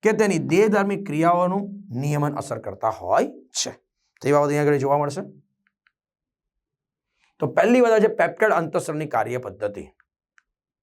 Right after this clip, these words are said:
તો પેપ્ટાઇડ અંતઃસ્ત્રાવ કેવા છે?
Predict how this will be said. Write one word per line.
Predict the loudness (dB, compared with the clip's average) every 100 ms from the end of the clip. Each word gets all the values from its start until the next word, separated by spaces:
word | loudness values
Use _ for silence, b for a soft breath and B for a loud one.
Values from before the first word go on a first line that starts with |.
| _ _ _ _ _ _ _ _ _ _ _ _ _ -20 b b 0
તો |
પેપ્ટાઇડ | 2 4 4 4
અંતઃસ્ત્રાવ | 4 4 4 4
કેવા | 2 2
છે? | 0 -6